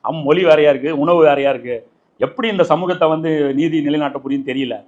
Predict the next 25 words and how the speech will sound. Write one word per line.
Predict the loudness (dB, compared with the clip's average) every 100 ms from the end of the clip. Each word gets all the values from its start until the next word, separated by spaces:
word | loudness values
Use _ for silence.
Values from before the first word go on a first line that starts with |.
| _ _ _ _
யாருக்கிட்டையுமே | -2 2 4 4 2 -2 -8 -6
சொல்யூஷன் | -6 -4 -4
இல்ல | -2 0 0 -4 _ -14
ரசூல்லா | -8 -2 -2
கிட்ட | -2 -4
இருக்கிற | -4 -6 -8
தவிர. | -8 -10 -10 -14 _ _ _ -8
ஏன்னா |
முஸ்லிம்கள்னு | -6 -4 -4 -2 -2
சொல்லக்கூடாது, | 0 0 0 -2 -2
ஏன்னா | -2 -2 -4
முஸ்லிம்கள்ட்ட | -6 0 2 2
இல்ல, | 0 -2 -4 -6 -12 _ _ _ _ -8
ரசூல்லாட்ட | -4 2 2 2
இருக்கு. | -2 -2
நீ | -2 -2 -8
இது, | -14 -10
இது | -6 -2
நம்ம | -2 -4
இப்ப | -8 -10 -10
இன்னைக்கும் | -6 -4 -2 -2
வந்து | 0 2
பாத்தீங்கன்னா | 0 4 6
ஓப்பன் | 6 4
ஆஃபர், | 0 0 -2 -6